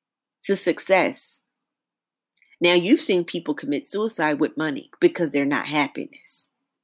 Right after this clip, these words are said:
But then they reanalyzed and really thought about that question, "What does success look like to them?"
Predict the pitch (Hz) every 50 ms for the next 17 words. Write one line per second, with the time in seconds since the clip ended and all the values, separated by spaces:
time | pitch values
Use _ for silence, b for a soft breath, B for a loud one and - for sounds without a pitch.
0 | _ _ _ _ _ _ _ _ b b b b - 180 175 170 233 247 262 269
1 | 233 190 175 196 175 - - 170 175 170 170 165 151 139 147 151 - 156 151 156
2 | 160 156 175 180 175 170 - - 156 160 156 139 156 143 139 - 131 - - -
3 | - 135 - - - 131 139 143 147 185 202 - - 185 - - - 135 - -
4 | - 165 151 - - - 156 151 - - 131 131 - - - 143 143 147 127 101
5 | 87 -